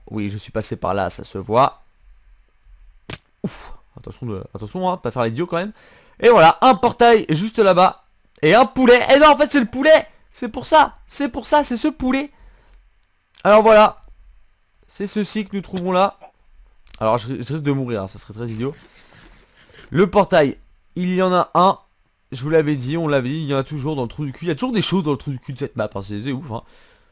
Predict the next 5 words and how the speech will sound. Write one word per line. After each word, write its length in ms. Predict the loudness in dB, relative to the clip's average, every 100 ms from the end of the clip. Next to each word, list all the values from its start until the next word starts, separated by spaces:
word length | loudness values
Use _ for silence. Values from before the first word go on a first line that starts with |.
| _ _ _ _ _ _ _ _ _ _ _ _ _ _ _ _ _ _ _ _ _ _
Alors 200 | 2 4
voilà, 280 | 4 4 2
il 220 | 0 2
est 100 | 4
là. 480 | 6 8 8 4 0